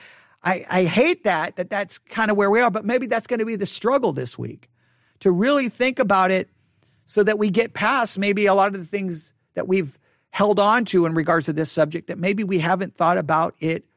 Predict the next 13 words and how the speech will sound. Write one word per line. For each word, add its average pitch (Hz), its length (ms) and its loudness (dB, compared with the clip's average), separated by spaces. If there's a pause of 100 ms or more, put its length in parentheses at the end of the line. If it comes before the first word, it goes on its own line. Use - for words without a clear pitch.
(220)
correctly. - 760 -4 (840)
All - 60 -12
right, 170 300 -8
so 117 260 -8 (720)
we'll 139 140 -2
see. - 300 -6 (140)
Email 208 240 4
me, 202 180 0
newsif 208 880 2
at 170 60 -4
yahoo 175 260 2
dot 170 180 0
com. 254 380 2